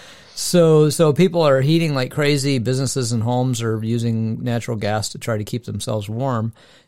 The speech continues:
And there wasn't enough pressure in the system for these utility companies to keep their generators running like they needed to. And then the other problem with that was the supply side, because apparently the people that are pumping natural gas out of the ground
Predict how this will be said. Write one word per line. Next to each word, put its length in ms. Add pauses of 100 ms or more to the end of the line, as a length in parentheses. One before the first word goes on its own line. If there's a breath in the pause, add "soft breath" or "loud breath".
(120 soft breath)
And 300
there 120
wasn't 360
enough 240
pressure 400
in 80
the 100
system 440
for 380
these 280
utility 440
companies 540
to 240
keep 380
their 140
generators 560
running 500
like 220
they 120
needed 260
to. 200 (440 loud breath)
And 120
then 100
the 80
other 160
problem 280
with 80
that 200
was 180
the 80
supply 500
side, 480
because 720
apparently 640
the 320
people 460
that 180
are 180
pumping 460
natural 340
gas 300
out 80
of 40
the 80
ground 540